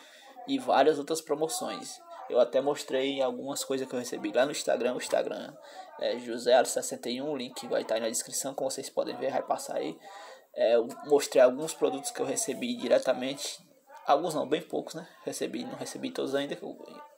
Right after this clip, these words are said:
achei o site há poucos momen-, há, há poucos meses.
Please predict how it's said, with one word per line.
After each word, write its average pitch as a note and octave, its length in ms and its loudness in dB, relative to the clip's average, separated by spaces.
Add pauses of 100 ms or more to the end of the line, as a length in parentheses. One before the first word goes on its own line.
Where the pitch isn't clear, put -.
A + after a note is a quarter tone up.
(140)
achei - 260 -2
o - 20 -4
site - 280 -2
há - 20 -8
poucos - 640 -6
momen-, C#3 400 2
há, - 220 4 (580)
há - 80 -2
poucos D3 380 2
meses. - 560 -2